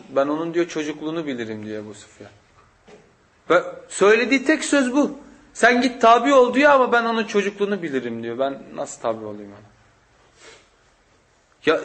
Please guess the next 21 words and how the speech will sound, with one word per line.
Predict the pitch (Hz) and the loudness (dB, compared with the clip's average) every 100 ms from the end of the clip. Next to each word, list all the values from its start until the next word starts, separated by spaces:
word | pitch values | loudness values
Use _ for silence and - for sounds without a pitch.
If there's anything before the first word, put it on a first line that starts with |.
| - - - | -10 -10 -2
dediği | 160 208 226 | -2 -2 -2
tek | 247 247 | -2 -2
söz | - 240 214 | -4 -4 -2
bu. | 240 - - - _ _ _ _ _ _ _ _ _ _ - | -2 -4 -10 -20 _ _ _ _ _ _ _ _ _ _ 0
Kendi | 180 220 262 | 2 2 2
de | 285 | 0
biliyor | 254 240 233 | 2 2 2
Mecnun'un | 202 190 165 175 170 | 2 -2 -2 -4 -2
olmadığını. | 165 160 156 180 226 - - | 0 0 -2 -2 -4 -8 -6
Peki | 180 185 233 226 - - | -4 -2 -2 -2 -6 -6
Mekke | 156 208 - 220 | 0 0 0 2
döneminde | 208 202 202 202 202 196 - - - | 2 2 -2 -2 2 0 -2 -16 -6
peygamberin | - 160 175 175 202 202 | 0 2 2 2 2 2
Mecnun | 185 185 180 202 196 | 0 -2 -2 -2 2
olduğunu, | 190 175 190 185 | 0 0 -2 -4
sihirbaz | - 175 175 190 185 | -6 -4 0 0 2
olduğunu | 180 175 185 | -2 -2 -2
yayanların | 175 170 175 175 180 170 | 0 2 2 2 0 2
başında | 175 - 175 180 | 0 0 -2 0
değil | 220 254 | 0 0
mi? | 160 | -4